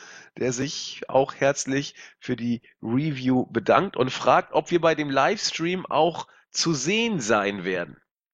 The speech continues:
Vergiss es. Niemals werde ich im Internet zu sehen sein. Ich weiß gar nicht, ob Julian das irgendwie entspannter sieht. Ich weiß, dass Jens es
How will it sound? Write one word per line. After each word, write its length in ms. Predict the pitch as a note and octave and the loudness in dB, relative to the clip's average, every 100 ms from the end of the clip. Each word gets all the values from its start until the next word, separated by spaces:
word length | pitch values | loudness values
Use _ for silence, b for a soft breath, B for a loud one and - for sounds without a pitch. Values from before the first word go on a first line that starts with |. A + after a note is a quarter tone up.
| - - | -14 -10
Vergiss 440 | - - B2+ - | -10 -6 -6 -6
es. 240 | - - B B B - | -6 -8 B B B 0
Niemals 760 | D3+ G3 D#3+ A#2 D#2 - - - | 2 8 8 6 0 -8 -8 -6
werde 280 | A#2 A#2+ A#2+ | -4 -2 -2
ich 480 | C#3+ E3+ - - - | -4 -6 -8 -12 -10
im 100 | A#2 | -8
Internet 540 | B2+ C#3+ G#2 G2+ - | -8 -6 -6 -4 -6
zu 260 | - - G#2+ | -10 -8 -6
sehen 320 | F#2+ F#2+ G#2 | -4 -4 -2
sein. 240 | G2 A2+ C#3+ | 0 0 2
Ich 80 | A#2+ | 4
weiß 180 | B2+ | 4
gar 100 | A#2 | 2
nicht, 200 | A2+ G2+ | -4 -4
ob 180 | A2+ - | -6 -6
Julian 440 | F#2+ B2 F#3 F3 D3 | -4 0 4 4 2
das 140 | C#3 | 0
irgendwie 280 | C3 B2+ - | -2 -2 -4
entspannter 460 | A2 - D3 F3 D#3 | -4 -2 0 2 0
sieht. 140 | D#3+ | -2
Ich 100 | - | 2
weiß, 180 | A#2+ C#3 | 2 2
dass 200 | A#2+ A2 | 0 -2
Jens 340 | A2 C3+ C#3+ | 0 0 -2
es 280 | - C3 - | -2 -2 -2